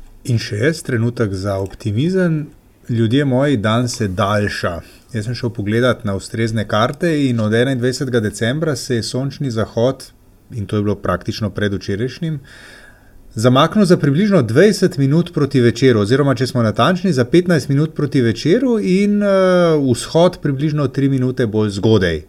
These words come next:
sončni. Skratka, gremo navzgor proti svetlobi, proti daljšim dnevom.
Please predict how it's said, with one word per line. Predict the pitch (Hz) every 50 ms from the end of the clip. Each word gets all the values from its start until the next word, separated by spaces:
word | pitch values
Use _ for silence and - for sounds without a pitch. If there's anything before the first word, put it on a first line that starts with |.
| _ - _ -
sončni. | - - 113 101 98 92 - - 90 82 80 - - - - - - -
Skratka, | - - - 160 170 165 - 170
gremo | 139 131 139 139 151 165 156
navzgor | 143 120 110 95 104 110 131 147 165 170 160 - - - - - - - -
proti | - 123 127 123 120 - 120
svetlobi, | 107 - - 104 - - 117 117 123 117 120 117 107
proti | 113 - 107 98 - 104
daljšim | 92 92 92 95 95 92 - - 92 87 85 82
dnevom. | 85 90 87 82 78 71 71 78